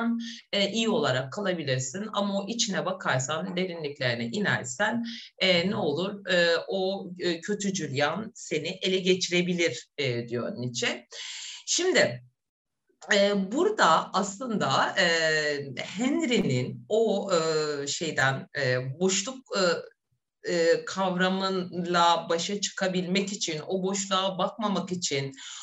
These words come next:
o kötücül yanımla yüzleşmemek için komedi yapıyorum demesi aslında samimi değil.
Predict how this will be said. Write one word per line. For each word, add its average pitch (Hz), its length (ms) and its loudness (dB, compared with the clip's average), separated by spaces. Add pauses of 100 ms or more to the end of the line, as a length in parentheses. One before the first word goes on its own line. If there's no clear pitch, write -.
(160)
o 226 120 4
kötücül 247 560 -2
yanımla 262 360 0
yüzleşmemek 233 760 2
için 180 260 -4
komedi 208 1000 0
yapıyorum 190 840 0
demesi 196 920 0
aslında 185 420 -4
samimi 165 680 -6
değil. 160 420 2